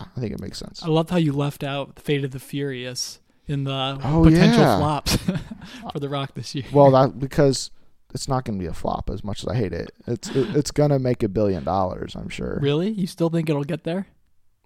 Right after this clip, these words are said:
Speaker 2: Without
Speaker 1: Yeah.
Speaker 2: the, without the emotional weight of Paul Walker?
Speaker 1: Well, that,
Speaker 2: you
Speaker 1: I mean,
Speaker 2: know,
Speaker 1: that's
Speaker 2: hanging over
Speaker 1: assuming
Speaker 2: the
Speaker 1: that,
Speaker 2: movie?
Speaker 1: that then Paul Walker's emotional weight carried a, an additional five hundred million dollars.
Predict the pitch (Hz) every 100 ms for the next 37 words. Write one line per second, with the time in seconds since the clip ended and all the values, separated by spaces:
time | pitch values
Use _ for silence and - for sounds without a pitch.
0 | - 117 123 156 175 170 151 156 160 151
1 | 151 147 151 143 156 143 151 143 - 147
2 | 139 139 143 147 156 160 - _ _ _
3 | _ 104 127 127 127 131 143 131 127 143
4 | 147 147 147 135 120 113 156 165 120 107
5 | - 113 113 113 - 117 107 107 110 117
6 | 110 110 104 101 113 101 101 95 - -
7 | 101 98 92 92 - - 101 110 101 -
8 | 92 - - - 98 95 90 107 98 90
9 | 95 87 85 98 - - -